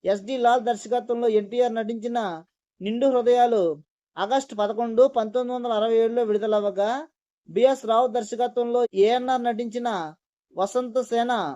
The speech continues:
ఆగస్టు పన్నెండు, పంతొమ్మిది వందల అరవై ఏడులో విడుదలైంది. బాక్సాఫీస్ వద్ద పదకొండోసారి పోటీ పడ్డ ఈ పోటీలో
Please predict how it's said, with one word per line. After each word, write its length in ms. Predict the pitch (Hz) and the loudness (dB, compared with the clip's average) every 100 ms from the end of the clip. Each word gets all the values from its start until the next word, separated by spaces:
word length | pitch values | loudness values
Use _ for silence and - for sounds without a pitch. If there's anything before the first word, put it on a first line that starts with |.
| - _ _ 170 | -12 _ _ -4
ఆగస్టు 360 | 208 254 262 | -2 -2 -2
పన్నెండు, 440 | 214 208 233 226 254 | 2 2 2 2 2
పంతొమ్మిది 540 | 226 220 233 233 240 | 2 -2 -4 -6 -4
వందల 100 | 233 | -2
అరవై 320 | 214 202 226 | 0 2 4
ఏడులో 300 | 220 226 240 | 4 4 2
విడుదలైంది. 840 | 226 214 214 208 202 196 190 147 - | 2 2 2 0 0 0 0 0 -4
బాక్సాఫీస్ 680 | 143 185 233 277 269 262 262 | 6 8 8 6 6 4 4
వద్ద 180 | 262 247 | 4 4
పదకొండోసారి 680 | 214 208 247 247 247 240 | 4 4 2 2 4 2
పోటీ 280 | 220 233 233 | 4 4 4
పడ్డ 240 | 214 233 | 4 2
ఈ 180 | 226 214 | 2 0
పోటీలో 680 | 208 208 220 247 247 196 160 | 4 4 4 6 6 6 4